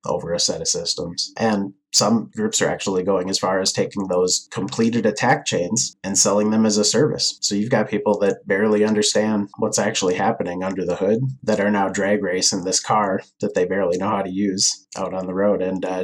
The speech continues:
pointing it at corporate culture because that's where a lot of the money is, pointing it at financial institutions. Some of them go for smaller targets to try to stay off the radar. Some of them like to go for the <laughs> big boys.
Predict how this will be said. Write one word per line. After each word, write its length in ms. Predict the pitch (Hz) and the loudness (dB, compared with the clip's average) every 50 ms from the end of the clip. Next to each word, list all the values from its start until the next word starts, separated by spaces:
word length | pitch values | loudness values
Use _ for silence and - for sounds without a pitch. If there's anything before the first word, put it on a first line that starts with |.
| - - | -2 0
pointing 260 | 127 107 101 98 98 | 0 0 0 0 -2
it 100 | 98 101 | -2 -2
at 300 | 98 95 95 95 - - - | 0 0 0 -2 -4 -4 -2
corporate 540 | - 80 - - 98 98 98 95 - - _ | -2 -2 -2 -2 0 0 0 0 -2 -6 _
culture 480 | - 92 - 127 131 - 82 98 - - | 0 0 0 0 0 -4 -6 -8 -8 -6
because 340 | - 98 - 95 90 92 - | -6 -4 -2 0 0 0 -2
that's 220 | - - - - - | -4 -6 -6 -4 -4
where 100 | 90 90 | -2 -2
a 60 | 87 | -2
lot 180 | 87 95 90 | -2 -4 -6
of 80 | 90 90 | -6 -8
the 60 | 101 | -6
money 200 | 98 104 117 110 | -4 -4 -4 -4
is, 140 | 90 85 - | -4 -6 -6
pointing 300 | - 104 80 - 82 87 | -4 -4 -4 -4 -4 -6
it 80 | 90 90 | -6 -6
at 120 | - - | -6 -4
financial 520 | - 80 85 92 90 95 - - - - | -6 -6 -6 -6 -8 -8 -8 -6 -6 -6
institutions. 720 | 92 - - - - - 85 80 - - - - - - - - | -4 -4 -4 -4 -6 -10 -10 -10 -8 -10 -8 -6 -6 -6 -4 -2
Some 200 | - - 98 95 | 0 0 0 0
of 100 | 95 98 | 0 2
them 100 | 110 113 | 2 2
go 100 | 104 104 | 2 2
for 140 | 104 - 113 | 0 0 -2
smaller 340 | 113 - 120 107 120 135 131 | -2 0 2 2 4 4 2
targets 340 | 131 - 95 98 101 - - | 2 0 -2 -2 -2 -2 -2
to 40 | - | -2
try 180 | - 113 87 - | -2 -4 -4 -2
to 60 | 90 | -2
stay 280 | - - 76 80 92 | -2 -2 0 0 -2
off 180 | 92 95 98 - | -2 -4 -2 -2
the 100 | 98 92 | -2 0
radar. 380 | 101 104 120 117 98 - - - - | 2 2 2 2 0 -2 -4 -6 -6
Some 240 | - - 98 80 87 | -4 -4 -4 -4 -4
of 80 | 92 95 | -4 -2
them 100 | 101 95 | -2 -2
like 200 | 98 104 - - | -2 -4 -4 -4
to 80 | 98 | -2
go 120 | 92 104 117 | 0 0 0
for 140 | - 110 | 2 2
the 100 | 107 117 | 2 2
<laughs> 100 | 127 127 | 2 2
big 160 | 127 135 135 - | 2 0 0 -2
boys. 380 | - - 64 64 - - - | -6 -6 -6 -2 0 0 0